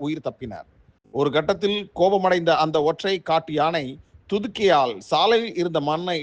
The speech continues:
எடுத்து தன் மீதே வீசி ஆத்திரத்தை வெளிப்படுத்தியது. சுமார் இருபது நிமிடங்களுக்கு மேலாக சாலையில் உலா வந்த அந்த யானை பின்னர் தானாக வனப்பகுதிக்குள் சென்றது. இச்சம்பவத்தால் அப்பகுதியில் சிறிது நேரம் போக்குவரத்து பாதிக்கப்பட்டது.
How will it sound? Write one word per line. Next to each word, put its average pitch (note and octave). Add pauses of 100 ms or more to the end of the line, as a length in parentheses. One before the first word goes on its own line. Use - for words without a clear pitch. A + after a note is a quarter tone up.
எடுத்து E3 (140)
தன் D#3+
மீதே F3 (100)
வீசி D#3+ (800)
ஆத்திரத்தை F#3+ (100)
வெளிப்படுத்தியது. C3 (420)
சுமார் G3+ (120)
இருபது C4
நிமிடங்களுக்கு G3+
மேலாக E3+ (140)
சாலையில் F#3
உலா E3+
வந்த D3
அந்த C3+ (100)
யானை D3 (400)
பின்னர் F#3+
தானாக G3+ (160)
வனப்பகுதிக்குள் E3
சென்றது. A#2+ (840)
இச்சம்பவத்தால் F#3 (280)
அப்பகுதியில் G3+
சிறிது D#3
நேரம் F#3+
போக்குவரத்து F3 (140)
பாதிக்கப்பட்டது. B2